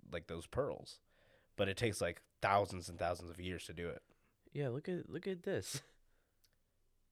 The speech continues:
Speaker 2: The, this little person is holding a little tiny
Speaker 1: Yeah, see, that's,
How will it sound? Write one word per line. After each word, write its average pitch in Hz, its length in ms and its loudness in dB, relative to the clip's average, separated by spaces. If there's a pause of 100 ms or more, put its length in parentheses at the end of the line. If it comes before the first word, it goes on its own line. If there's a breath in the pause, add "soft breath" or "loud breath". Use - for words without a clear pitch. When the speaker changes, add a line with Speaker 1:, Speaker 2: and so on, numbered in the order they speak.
(180)
Speaker 2:
The, 135 260 -2 (460)
this 135 360 -2
little 131 280 4 (240)
person 123 280 4
is 113 100 0
holding 131 300 4
a 123 40 2
little 381 300 4
tiny 320 580 2 (140)
Speaker 1:
Yeah, 233 240 10
see, 190 240 0
that's, 185 280 6